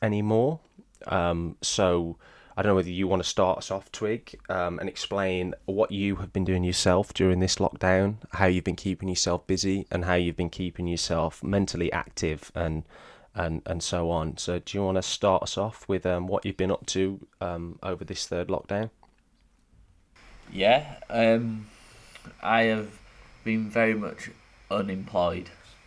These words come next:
Speaker 2: over this third lockdown, um, to say the least,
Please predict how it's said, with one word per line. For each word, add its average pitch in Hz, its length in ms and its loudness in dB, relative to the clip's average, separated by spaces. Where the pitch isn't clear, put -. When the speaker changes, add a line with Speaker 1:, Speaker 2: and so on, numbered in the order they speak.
Speaker 2:
over 92 240 -2
this 110 200 -2
third 101 340 0
lockdown, 87 600 -2
um, 92 300 -6
to 101 100 -10
say 92 220 -4
the 87 120 -4
least, 87 500 -6